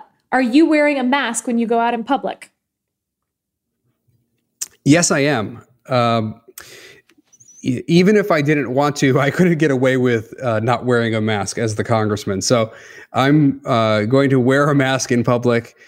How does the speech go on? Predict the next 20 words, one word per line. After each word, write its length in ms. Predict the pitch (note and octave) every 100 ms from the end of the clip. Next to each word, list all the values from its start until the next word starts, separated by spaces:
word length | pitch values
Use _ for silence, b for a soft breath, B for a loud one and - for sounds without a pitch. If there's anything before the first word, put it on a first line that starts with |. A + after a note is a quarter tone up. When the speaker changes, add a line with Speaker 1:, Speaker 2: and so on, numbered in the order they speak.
| b b _
Speaker 2:
When 180 | C3 B2+
I 120 | B2+
go 160 | C#3 C#3+
grocery 420 | C3 D3 C#3+ C#3
shopping, 420 | C#3+ B2 B2 B2+
I 80 | B2
wear 200 | B2 B2+
a 60 |
mask, 320 | A#2+ B2 B2 -
and 120 | B2
people 240 | F#3 F#3
still 180 | E3+ E3+
recognize 540 | D3 D3 C#3+ C3+ B2+
me, 100 | B2
surprisingly, 720 | A#2 A#2+ - B2 A#2 B2 A#2 A2+
with 180 | B2+
the 100 | C3
mask 340 | C#3+ B2+ D3 -
on. 100 | B2
<laughs> 300 | - -